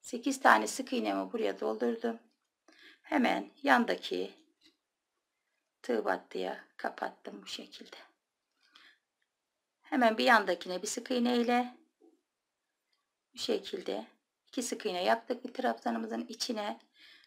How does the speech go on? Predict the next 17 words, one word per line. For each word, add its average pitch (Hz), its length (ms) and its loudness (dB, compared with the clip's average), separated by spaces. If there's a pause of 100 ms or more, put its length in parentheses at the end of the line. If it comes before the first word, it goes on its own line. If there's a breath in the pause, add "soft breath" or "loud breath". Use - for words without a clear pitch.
(320 loud breath)
Bir 247 180 -4
tane 208 280 4
de 175 80 -2
zincir 214 440 -2
çekeyim. 247 560 0 (440 loud breath)
İplerimi 185 520 0
yakıp - 320 -2
geleyim - 320 -4
arkadaşlar. - 680 -14 (1600)
Evet 196 340 -8
arkadaşlar, 208 880 -6 (120)
modelimiz 226 800 -4
bu 277 60 -8
şekilde - 500 -6
gördüğünüz 165 600 -10
gibi. - 320 -16 (1500)
Böyle 180 400 -4